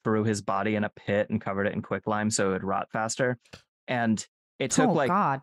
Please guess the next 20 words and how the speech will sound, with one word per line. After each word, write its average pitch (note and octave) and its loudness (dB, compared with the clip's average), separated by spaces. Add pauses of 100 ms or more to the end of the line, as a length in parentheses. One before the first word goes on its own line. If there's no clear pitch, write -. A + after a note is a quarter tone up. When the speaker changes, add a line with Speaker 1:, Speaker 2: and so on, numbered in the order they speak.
Speaker 1:
twenty, C3 2
no, A2+ 2
sorry, G#2+ 0
uh, G#2+ 0
forty C#3+ 0
years F#3+ 0 (280)
before B2+ 2
they B2 0
repatriated A#2 -2
his G#2+ 0
body, A2+ 0
except - -2 (160)
when C3+ 0
they C#3 4
repatriated D#3+ 0
his C3+ -2
body C#3 0
to A#2+ 0
Ireland, B2+ 0 (300)
they C#3+ 0